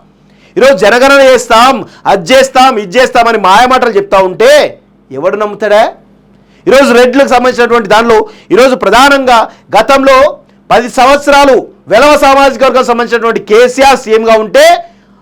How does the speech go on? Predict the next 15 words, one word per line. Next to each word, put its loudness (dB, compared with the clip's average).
అందులో 2
ఉన్నటువంటి 0
మెజారిటీ 0
వెలమలంతా 0
కూడా 2
అన్ని 0
రకాలుగా 2
ఆర్థికంగా, 0
రాజకీయంగా, 0
సామాజికంగా, 0
ఉద్యోగపరంగా 0
అన్ని 0
రంగాల్లో 0
కూడా 0
ఆధిపత్యం -2